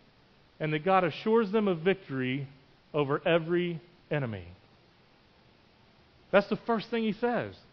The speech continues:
It's not talking about the river or how they're gonna part the waters or how they're gonna get across or whether they're gonna swim or what it's gonna look like.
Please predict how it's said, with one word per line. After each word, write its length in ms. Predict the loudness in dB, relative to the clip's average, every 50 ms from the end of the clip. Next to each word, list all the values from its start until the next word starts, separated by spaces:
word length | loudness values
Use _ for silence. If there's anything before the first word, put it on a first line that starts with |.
| _ _ _ _ -4
It's 160 | -4 0 4 8
not 260 | 8 8 8 8 4 -2 -18 -20 -20 -20 -20 0 6
talking 320 | 8 10 10 8 6 4
about 260 | 6 8 8 6 6
the 60 | 4 4
river 400 | 4 4 4 6 6 6 6 6
or 40 |
how 180 | 6 6 6 6
they're 120 | 6 4
gonna 280 | 2 2 0 0 0 -2 -6 -12 -20 -20 _ -2
part 280 | 4 6 6 6 6 4
the 80 | 2
waters 440 | 2 4 6 6 6 8 6 6 4
or 80 | 2 2
how 180 | 4 4 6
they're 100 | 6 4
gonna 200 | 2 2 2 2
get 120 | 2 2 2
across 460 | 0 0 4 6 6 6 6 4 2
or 60 | 2
whether 200 | 4 4 4 4
they're 140 | 2 0 0
gonna 180 | 0 0 -2 -4 -4 -2
swim 240 | 2 2 4 4 4
or 60 | 4
what 120 | 2 2 2
it's 100 | 0 -2
gonna 140 | -2 0
look 240 | 2 4 2 2 4
like. 220 | 4 4 4 2